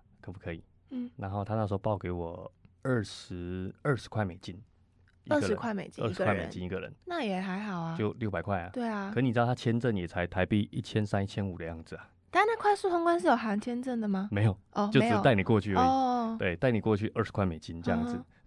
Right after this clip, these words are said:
Speaker 1: 但是很快这样。我想，好，那我就先买。
Speaker 2: 嗯。
Speaker 1: 买了过去之后呢，那我们另外一个朋友，他们想，哎，我找到一个比较短的通道了，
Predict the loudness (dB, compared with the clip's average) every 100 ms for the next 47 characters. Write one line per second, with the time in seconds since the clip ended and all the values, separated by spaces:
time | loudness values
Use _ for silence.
0 | 2 4 6 4 0 -2 -2 -4 _ _
1 | -4 -4 -10 -20 -8 -2 0 0 -4 -6
2 | -2 -2 -2 -4 -2 -4 -6 -12 _ -12
3 | -12 -14 -8 -2 2 2 2 2 0 2
4 | 2 2 0 -2 -8 -4 0 2 2 2
5 | 2 2 2 0 0 2 0 -2 0 0
6 | 0 0 -2 -2 -2 -2 -2 -4 -4 -2
7 | 0 0 -2